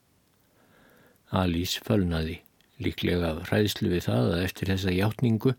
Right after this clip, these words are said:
þá gæti hún ekki komið til hans framar og tapaði þannig þessari einu rúblu á dag.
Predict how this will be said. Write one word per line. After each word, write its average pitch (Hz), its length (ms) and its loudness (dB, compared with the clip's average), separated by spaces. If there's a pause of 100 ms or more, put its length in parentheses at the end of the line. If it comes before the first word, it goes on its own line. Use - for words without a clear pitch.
(600)
þá 101 60 0 (100)
gæti 120 300 2
hún 107 80 4
ekki 98 240 0
komið 120 280 2
til 101 160 2
hans 82 200 0
framar 120 400 4
og 107 160 0
tapaði 123 480 2
þannig 113 320 4
þessari 110 400 2
einu 123 320 4
rúblu 104 400 2
á 101 160 2
dag. - 300 0